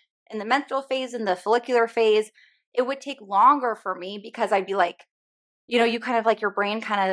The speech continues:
of zones in and out. Whereas, like, that is, my brain is primed for that at that time. So that's another way that I've been able to use more energy and do more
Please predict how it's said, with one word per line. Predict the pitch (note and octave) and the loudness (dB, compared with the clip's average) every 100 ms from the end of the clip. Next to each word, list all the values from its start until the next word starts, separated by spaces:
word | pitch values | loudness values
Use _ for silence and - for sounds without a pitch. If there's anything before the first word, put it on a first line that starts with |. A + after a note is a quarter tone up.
| F3 | -4
of | E3 | -2
zones | G#3+ G3 F#3+ | 0 0 -4
in | F#3+ | -4
and | F3+ | 0
out. | F3 F#3 A3+ C#4+ - | 2 4 4 2 0
Whereas, | A3 G#3 | 0 2
like, | G3 F#3 - | 0 -4 0
that | G3+ C#4 | 2 4
is, | A#3+ | 0
my | - A3 | -2 -2
brain | A3+ C4+ C4+ | 0 -4 -4
is | F#3+ | -8
primed | - - - B3 C4+ B3 | -16 -10 0 2 2 -2
for | G3+ | -2
that | F#3 | 0
at | F3+ | 0
that | A2+ - | -4 -8
time. | - F#3 A3+ | -4 -2 -2
So | B3+ | -2
that's | G#3+ G#3 - | 2 2 0
another | G#3+ G3 G#3 | -2 0 0
way | G#3+ | 0
that | G#3 | 2
I've | F#3+ F#3 | 2 0
been | G3+ F#3 E3+ | -4 -4 -6
able | G3+ G3 G3 F#3+ | -4 -2 -2 -4
to | - G3 F3 F3+ | -2 2 2 2
use | F#3+ G#3 G3+ | -2 -6 -4
more | G#3 F#3+ | 0 2
energy | F#3 E3+ F3+ G3+ A#3 | 2 2 -2 -4 -8
and | A3 | -6
do | F#3+ F#3+ | -6 -6
more | G3 F3+ G3 A3 | -4 2 4 4